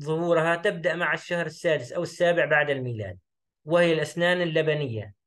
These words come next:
التي سيتم استبدالها مستقبل-، مستقبلا، وعددها عشرون سنا. يصاحب ظهورها ارتفاع درجة الحرارة، إسهال، آلام في اللثة.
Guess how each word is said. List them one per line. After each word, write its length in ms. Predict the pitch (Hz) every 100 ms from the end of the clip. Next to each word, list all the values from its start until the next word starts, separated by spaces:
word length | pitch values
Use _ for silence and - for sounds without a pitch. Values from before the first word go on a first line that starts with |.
| _
التي 360 | 160 165 156 143
سيتم 380 | 139 151 180 175
استبدالها 580 | 170 165 151 175 160 160
مستقبل-، 640 | 151 - - 127 113 110 - _ _ _ _ _ -
مستقبلا، 720 | 143 - 175 160 151 165 165
وعددها 420 | 147 151 180 180
عشرون 580 | 156 139 - 160 180 180
سنا. 500 | 180 170 131 107 98 - _ _ _ _ _ _ _
يصاحب 520 | 131 123 214 202 180
ظهورها 680 | 156 170 196 190 170 180 -
ارتفاع 540 | 165 - 151 180 175 -
درجة 400 | 156 156 143 151
الحرارة، 540 | - 151 160 160 147
إسهال، 520 | 131 - 147 160 165
آلام 320 | 151 151 160 156
في 100 | 151
اللثة. 580 | 160 160 170 170 170